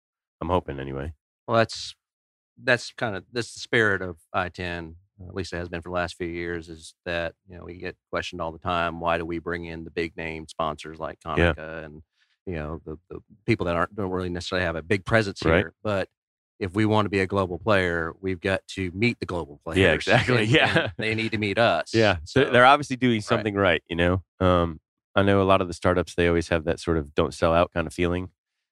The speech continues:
Speaker 1: And I always tell 'em, "Look, man, you're in this to make money just like the rest of us, right? So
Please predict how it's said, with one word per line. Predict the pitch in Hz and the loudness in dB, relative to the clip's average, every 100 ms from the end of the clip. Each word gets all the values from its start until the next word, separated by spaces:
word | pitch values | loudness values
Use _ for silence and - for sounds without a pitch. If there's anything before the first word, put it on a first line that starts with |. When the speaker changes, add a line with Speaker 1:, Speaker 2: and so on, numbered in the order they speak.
| _ - | _ -2
Speaker 1:
And | 82 | 4
I | 82 | 4
always | 82 | 4
tell | - 90 | 2 0
'em, | 85 | 2
"Look, | 87 - | 0 0
man, | 82 | -2
you're | 85 98 | 2 2
in | 87 | 2
this | 78 | -2
to | 82 | -2
make | 82 | 0
money | 82 78 | 2 0
just | 78 80 | -2 -2
like | 82 | -2
the | 78 | 0
rest | 87 87 | -2 -2
of | 71 | -6
us, | 71 78 | -6 -2
right? | 78 85 - | 0 -2 0
So | 78 76 | 0 0